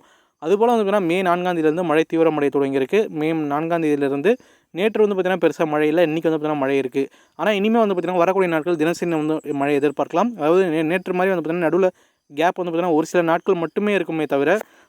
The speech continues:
தொடர்ச்சியாக ஒரு நாள் விட்டு ஒரு நாள் மழை இருக்கிறதுக்கான வாய்ப்புகள் கு-, குறைவு. அதனால மூணு நாள் மழை இருக்கும், நடுவுல ஒரு நாள் கேப் வருமே தவிர,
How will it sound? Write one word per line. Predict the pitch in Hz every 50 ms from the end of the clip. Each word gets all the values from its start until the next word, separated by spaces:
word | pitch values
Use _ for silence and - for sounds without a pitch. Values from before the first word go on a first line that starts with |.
| _ _ -
தொடர்ச்சியாக | 180 185 202 196 - - 208 202 190 185 202 202
ஒரு | 185 175 175 180
நாள் | 185 185 180
விட்டு | 180 170 - 180
ஒரு | 165 160
நாள் | 160 165 160 151
மழை | 147 151 151
இருக்கிறதுக்கான | 147 139 160 143 147 139 139 135
வாய்ப்புகள் | 135 143 139 - 151 135 -
கு-, | 139 127 123
குறைவு. | 143 143 143 135 156 220 262 - _ _ _ _ _ _ _ -
அதனால | 143 165 190 220 208
மூணு | 180 175 196 202
நாள் | 196 208 220 226
மழை | 196 185 180 185
இருக்கும், | 185 175 - 202 202 196
நடுவுல | 175 170 185 190 185
ஒரு | 175 160
நாள் | 160 160 165 151 147 139
கேப் | 135 151 156 156 -
வருமே | 160 143 143 143 139
தவிர, | 127 143 135 135